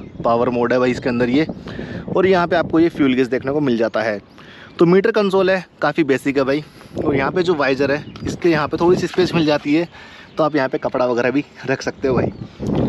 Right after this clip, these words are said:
बात करें switches की, तो indicator का switch है, यहाँ पे हाई beam, low beam, और इसके अंदर आपको pass light का switch भी देखने को मिल जाता है, जो कि यार काफ़ी अच्छी चीज़ है भाई, काफ़ी शानदार चीज़ है। इस segment में कम ही बाइकों में देखने को मिलता है।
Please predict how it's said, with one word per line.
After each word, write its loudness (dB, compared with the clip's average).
बात -4
करें 0
switches 0
की, 0
तो 2
indicator 0
का 0
switch -2
है, 0
यहाँ 0
पे 0
हाई -2
beam, 0
low 4
beam, 2
और 6
इसके -2
अंदर 2
आपको 0
pass -2
light 0
का 0
switch -4
भी 2
देखने 2
को -2
मिल 2
जाता 0
है, -2
जो 0
कि 2
यार 2
काफ़ी -2
अच्छी -8
चीज़ -2
है 2
भाई, 0
काफ़ी -2
शानदार -2
चीज़ 0
है। 4
इस -4
segment 0
में -2
कम -2
ही 2
बाइकों -2
में -2
देखने -4
को -4
मिलता 0
है। 0